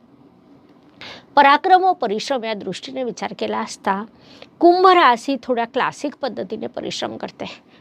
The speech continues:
म्हणजे थोडंसं काम, थोडासा विचार, मग त्याच्यावर रिव्ह्यू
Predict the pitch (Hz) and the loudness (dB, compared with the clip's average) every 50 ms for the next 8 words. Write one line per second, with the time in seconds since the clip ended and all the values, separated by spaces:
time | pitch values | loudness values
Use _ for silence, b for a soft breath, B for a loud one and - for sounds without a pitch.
0 | b b - 214 214 202 208 202 - 214 214 202 196 190 - 233 220 220 - 226 | b b -4 -2 0 0 0 0 0 0 0 0 0 -2 -2 -4 -4 -4 -2 -2
1 | 185 175 185 226 214 - - 240 220 233 226 208 - 262 262 247 220 185 - - | -2 -2 -2 -6 -10 -8 -4 -2 0 0 0 0 0 0 -2 -2 -2 -6 -6 -4
2 | 190 170 170 - _ _ B B B B B B B 285 339 - _ - 320 247 | -2 -2 -2 -4 _ _ B B B B B B B 2 2 2 _ 4 4 4
3 | 196 - 254 247 240 247 254 226 214 233 208 214 240 240 247 233 190 | 4 2 0 2 2 2 2 0 -2 -2 -4 -4 -4 -4 -4 -4 -4